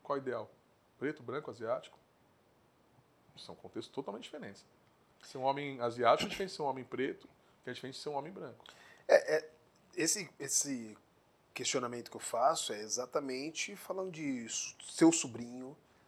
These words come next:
Speaker 2: é teu filho, é, teu vizinho preto. A gente tá falando de nós mesmos.
Speaker 1: Sim.
Speaker 2: Então, é, é automático que a gente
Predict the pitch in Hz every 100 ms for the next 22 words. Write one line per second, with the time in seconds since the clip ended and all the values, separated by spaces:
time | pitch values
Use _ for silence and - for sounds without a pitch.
0 | - - - - - 120 - 117 123 127
1 | 131 127 - - - _ 113 107 107 104
2 | 101 98 95 - 131 117 113 117 - 110
3 | - 127 123 160 - 277 185 170 196 220
4 | 220 180 143 - - - - 110 135 -
5 | - - - - 110 107 95 120 135 143
6 | 127 139 170 160 131 - 113 - 127 123
7 | 117 107 - - _ _ _ - 113 127
8 | -